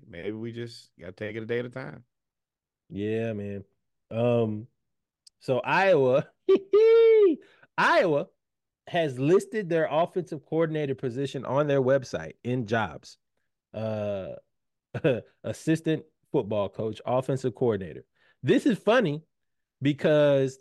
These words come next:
Speaker 2: the previous offensive coordinator had a clause in his contract to where if they didn't average, I think, twenty-one points a game, he had, he could
Speaker 1: Oh,
Speaker 2: be fi-
Speaker 1: which was his son. Oof.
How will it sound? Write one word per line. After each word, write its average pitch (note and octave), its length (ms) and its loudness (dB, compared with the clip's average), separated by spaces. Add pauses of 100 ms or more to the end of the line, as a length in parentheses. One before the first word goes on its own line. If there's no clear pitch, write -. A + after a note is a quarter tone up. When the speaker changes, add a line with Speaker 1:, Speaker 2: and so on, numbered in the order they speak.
(100)
Speaker 2:
the C3 120 0
previous A3 500 -2
offensive D3 500 -4
coordinator C#3+ 460 -2
had B2 180 -4
a - 40 -12
clause E3 440 0
in D#3 80 -6
his D3+ 120 -8
contract F#3 580 -4
to C#3 60 -6
where C3 140 0
if G2+ 100 -8
they C3+ 160 0
didn't F3 180 2
average, C#3 500 -2
I C3 80 -2
think, C#3 300 -10
twenty-one D3 540 0
points C#3+ 300 -6
a G#2+ 40 -6
game, G#2+ 460 -6 (1400)
he D3+ 140 4
had, C#3+ 180 6
he C3 160 2
could C3+ 120 0
Speaker 1:
Oh, C3 160 6
Speaker 2:
be - 60 -8
fi- F2+ 120 -14
Speaker 1:
which A#2 200 -2
was A2 160 -4
his G#2+ 180 -4
son. F2 340 -8 (500)
Oof. E2+ 140 -18